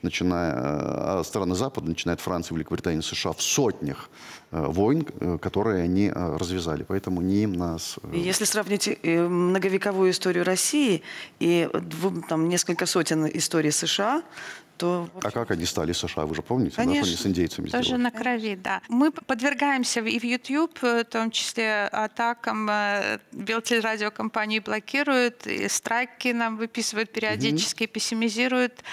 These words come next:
Speaker 1: Да.
Speaker 3: наш контент. А, но мы же, мне кажется, настроены на то, чтобы распространять свою информацию вовне. Как вот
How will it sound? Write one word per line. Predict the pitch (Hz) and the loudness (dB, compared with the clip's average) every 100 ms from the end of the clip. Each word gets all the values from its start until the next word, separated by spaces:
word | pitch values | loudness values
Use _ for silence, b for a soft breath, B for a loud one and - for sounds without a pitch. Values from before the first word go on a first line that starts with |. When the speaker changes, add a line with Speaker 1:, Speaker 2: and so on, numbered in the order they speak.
| B | B
Speaker 1:
Да. | 196 | -4
Speaker 3:
наш | 226 226 - | -2 -2 -2
контент. | 226 226 - 269 277 269 B B - | -2 -4 0 2 2 0 B B -2
А, | 220 226 226 | 2 4 2
но | 214 240 247 - - | 2 2 2 0 -4
мы | 160 247 | 0 2
же, | 254 254 240 226 - - B B B B | 2 2 2 0 -4 -12 B B B B
мне | 240 247 | 0 0
кажется, | 240 - 233 | 0 0 0
настроены | 233 - 320 320 | 0 2 2 4
на | 254 240 | 2 0
то, | 240 233 | 0 0
чтобы | - - 202 214 | 0 -4 -4 0
распространять | 226 - 233 - 233 208 | -2 0 -4 0 0 0
свою | - 214 202 | 0 -2 -2
информацию | 208 208 208 - 196 | -4 -2 -2 0 0
вовне. | 208 208 180 | 0 -2 -2
Как | 254 262 | -4 -2
вот | 220 | -4